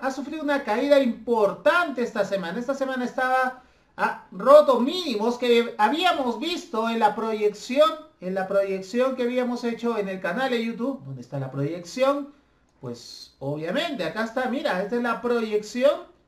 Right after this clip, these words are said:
la sema-, el resumen de la semana y proyección del quince al diecinueve, ¿ven? Del quince al diecinueve. Al día de hoy habíamos hecho el análisis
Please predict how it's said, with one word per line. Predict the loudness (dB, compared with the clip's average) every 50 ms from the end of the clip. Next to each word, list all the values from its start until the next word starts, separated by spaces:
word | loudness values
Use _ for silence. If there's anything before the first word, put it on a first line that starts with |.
| _ _ _ _ _ _ _ _ _ _ _ _ _ _ -2
la | 0 2 2
sema-, | 2 0 0 0 0 2 2 2 0 0 -2
el | -2 0
resumen | -2 -2 -2 -4 -6 -4 -2 -2 0 2
de | 2
la | 4 4 4
semana | 4 2 2 2 2 0 0 -2
y | -2
proyección | -2 -2 0 0 2 0 0 0 -2 0 4 6 6 6 6 4 -4 -8 -10 -16 _ _ _ _ _ _ _ _ -10
del | -4 0 0 0 0 0
quince | -4 -6 -6 -6 -6 -6 -2 0 2
al | 2 2 0
diecinueve, | 0 -2 -2 -2 -4 -10 -6 -4 -2 0 0 0 0 -2 -4 -6 -8 -8
¿ven? | -6 -6 -6 -6 -10 _ _
Del | -6 -4 -4 -4 -4
quince | -4 -6 -6 -6 -6 0 4 4
al | 4 4
diecinueve. | 2 -6 -6 -6 -4 -4 -2 -2 -2
Al | -4 -6 -6
día | -2 0 2 4
de | 6 6
hoy | 8 6 6 4 2 -4 -14 -20 _ _ _ _
habíamos | -4 -2 -2 0 2 4 4 4 2 2 2 2
hecho | 2 2 2 0 0 2
el | 2 2
análisis | 2 2 2 0 -2 -2 -4 -4 -4 -6